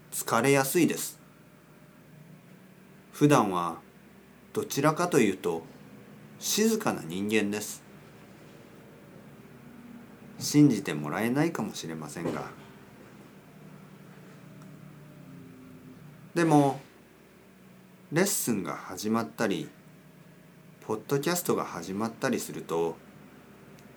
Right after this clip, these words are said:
急に元気になります。理由はよくわかりません。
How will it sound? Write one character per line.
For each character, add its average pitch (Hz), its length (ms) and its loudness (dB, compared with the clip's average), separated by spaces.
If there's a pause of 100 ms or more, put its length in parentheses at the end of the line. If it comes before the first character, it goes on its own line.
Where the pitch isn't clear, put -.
(120)
急 208 360 4
に 208 260 2 (460)
元 196 200 4
気 120 180 0
に 92 60 -2
な 80 80 -6
り 76 80 -6
ま 76 140 -4
す。 - 300 -12 (2250)
理 120 260 6
由 151 120 10
は 143 300 8 (760)
よ 113 120 -4
く 117 140 -4
わ 80 80 -4
か 87 120 -8
り 95 60 -4
ま 104 100 -6
せ 127 160 -4
ん。 85 100 -4